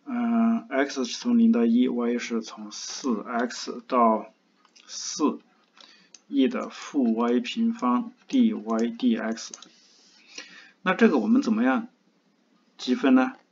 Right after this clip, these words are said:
因为 e 的负y平方我们没办法找出它的这个 antiderivative，它的原函数。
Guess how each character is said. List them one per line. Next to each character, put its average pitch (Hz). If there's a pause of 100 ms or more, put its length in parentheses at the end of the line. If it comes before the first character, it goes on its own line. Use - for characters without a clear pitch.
(120)
因 175
为 170
e 196
的 151
负 165
y 143
平 127
方 147
我 110
们 117
没 117
办 147
法 113 (120)
找 110
出 127
它 123
的 117
这 117
个 110
antiderivative， 113 (200)
它 120
的 117
原 113
函 113
数。 117